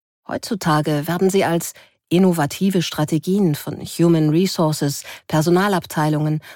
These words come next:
und in Führungskräftetrainings präsentiert. Sowohl Fachkräfte als auch Laien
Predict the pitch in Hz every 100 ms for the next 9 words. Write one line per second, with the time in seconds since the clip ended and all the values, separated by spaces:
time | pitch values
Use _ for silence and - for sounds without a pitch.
0 | - 202 185 180 170 156 247 226 170 -
1 | - 156 - 147 - 151 147 151 - 143
2 | 147 147 - 160 - - _ _ _ _
3 | _ _ - - 175 185 208 214 - 220
4 | 233 - 254 262 - 269 208 196 170 165
5 | 165 175 196